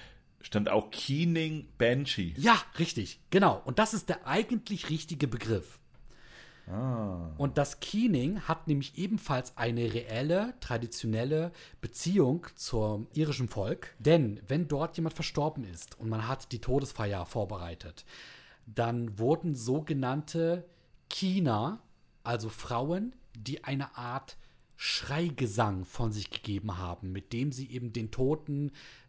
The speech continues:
Speaker 2: bejammert haben. Das
Speaker 1: Oh,
Speaker 2: war so eine
Speaker 1: krass.
Speaker 2: Art Gesang. Genau, die wurden eben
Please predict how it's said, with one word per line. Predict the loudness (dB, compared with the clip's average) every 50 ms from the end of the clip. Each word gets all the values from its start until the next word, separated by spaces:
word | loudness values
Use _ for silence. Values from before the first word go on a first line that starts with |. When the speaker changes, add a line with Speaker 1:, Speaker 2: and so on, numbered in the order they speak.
| -4 -2
Speaker 2:
bejammert | 0 2 2 4 4 4 4 2 0 -2 -2
haben. | -4 -2 -2 -2 -4 -4 -2 -2 -2 -2 -4 -8 -16 -20 -20 -20 -20 -20 _
Das | -4 0 2
Speaker 1:
Oh, |
Speaker 2:
war | 2 2 2
so | 2
eine | 2 0
Speaker 1:
krass. | 0 0 -2 -2
Speaker 2:
Art | -4 -4
Gesang. | -4 0 4 4 4 4 2 -2 -6 -10 -16 -18 -18 -4 0
Genau, | 4 4 6 4 4
die | 2 0 -2 -2 0
wurden | 2 2 0 0 -2 -6 -8 -4
eben | -2 -2 0 0 2 2 2 2 0 -2 -6